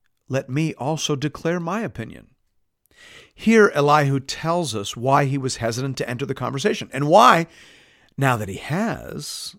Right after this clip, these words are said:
everyone should listen to him. He doesn't contribute initially because he wanted to let the old guys go first. That's what he says. He expected wisdom to make a strong contribution. But as we've said,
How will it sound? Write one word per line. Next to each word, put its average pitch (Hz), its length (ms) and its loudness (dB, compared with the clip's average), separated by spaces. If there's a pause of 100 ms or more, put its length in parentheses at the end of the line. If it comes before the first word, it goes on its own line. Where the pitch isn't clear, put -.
(100)
everyone 101 560 -8
should - 240 -12
listen 82 380 -10
to - 100 -10
him. 143 460 -12 (1080)
He - 380 -4 (580)
doesn't 233 520 0
contribute 190 500 0
initially 151 840 -4 (260)
because 165 380 0
he 185 100 -2
wanted 143 400 -2
to 202 80 -4
let 202 160 6
the 269 140 0
old 170 280 6
guys 135 260 0
go 190 120 0
first. - 300 0
That's 127 180 -6
what 147 80 -4
he 151 60 -2
says. - 260 -4 (300)
He 170 100 0
expected 202 500 2 (220)
wisdom 170 800 4
to 185 100 2
make 226 380 4
a 202 60 4
strong 185 600 2
contribution. 226 800 0 (720)
But - 140 -14
as 67 200 -16
we've 127 180 -8
said, 226 420 0